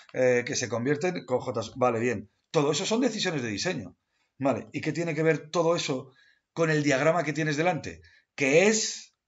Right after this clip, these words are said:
lo que creo que me estáis preguntando. Solo que quería aclarar el fin para decirte cómo transitamos de esta pantalla que tienes delante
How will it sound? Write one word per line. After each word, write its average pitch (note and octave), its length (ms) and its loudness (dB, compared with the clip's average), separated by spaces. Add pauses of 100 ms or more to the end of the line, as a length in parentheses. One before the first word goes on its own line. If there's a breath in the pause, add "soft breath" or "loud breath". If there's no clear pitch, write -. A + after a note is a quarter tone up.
(240)
lo C#3 200 -2
que C#3 100 -6
creo E3 180 -2
que F#3+ 100 -2
me F#3 60 -2
estáis D#3+ 220 -2
preguntando. C#3 640 -2
Solo C#3+ 240 -4
que C3 140 -8
quería D3 240 2
aclarar F#3+ 400 2
el F3+ 180 0
fin G#3+ 640 -2 (380)
para C#3+ 180 2
decirte D3+ 460 0
cómo E3+ 220 2
transitamos C#3 640 0
de A#2 100 4
esta E3 240 2
pantalla F#3 420 4
que D#3+ 80 0
tienes C#3+ 200 -2
delante E3+ 480 2